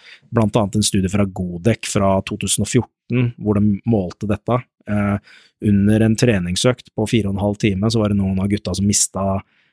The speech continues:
over ti liter med, med svette, og da sier det seg selv at da skal du drikke ganske store mengder for å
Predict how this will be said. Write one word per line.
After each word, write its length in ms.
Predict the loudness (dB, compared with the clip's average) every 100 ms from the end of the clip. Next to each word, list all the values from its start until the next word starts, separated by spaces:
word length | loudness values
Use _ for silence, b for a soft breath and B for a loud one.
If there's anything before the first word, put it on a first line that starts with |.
| _
over 160 | -4 -4
ti 320 | -2 -2 0
liter 540 | -2 -4 -4 -2 -2 -2
med, 800 | -6 -2 0 0 0 0 -2 -4 -4
med 160 | -2 0
svette, 520 | -2 -4 -6 -4 -4 -4 -6
og 120 | -4
da 80 | 0
sier 160 | 0
det 100 | -2
seg 120 | -2 -2
selv 240 | -2 -2
at 80 | -2
da 40 | -4
skal 160 | -2
du 80 | -2
drikke 320 | -2 -2 -2
ganske 240 | -4 -2 -4
store 320 | -2 0 2
mengder 340 | 2 0 -4
for 220 | -8 -6
å 80 | -6